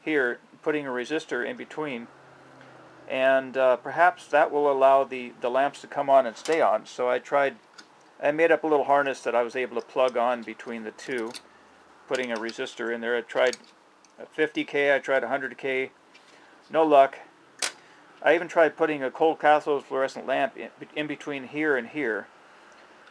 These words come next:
I didn't, uh, still didn't have any luck. But then, for the fun of it, I tried doing the same thing on the other side. I, I made a little harness up. You can see the alligator clip here. Oops.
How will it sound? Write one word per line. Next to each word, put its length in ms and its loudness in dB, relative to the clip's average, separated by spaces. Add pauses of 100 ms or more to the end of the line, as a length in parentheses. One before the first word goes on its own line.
(280)
I 140 -2
didn't, 420 -4
uh, 200 2 (520)
still 200 -4
didn't 180 -2
have 180 2
any 140 -8
luck. 300 -2 (680)
But 140 -2
then, 220 -2
for 140 -12
the 120 -2
fun 220 2
of 80 0
it, 80 4
I 100 6
tried 260 0
doing 200 -6
the 80 -8
same 260 -8
thing 220 -6
on 120 0
the 120 -8
other 180 0
side. 480 -6
I, 240 -4 (800)
I 100 0
made 200 -4
a 60 2
little 180 0
harness 360 0
up. 220 0 (420)
You 80 -16
can 80 -16
see 140 -12
the 120 -6
alligator 400 0
clip 320 -8
here. 200 -8 (160)
Oops. 340 -6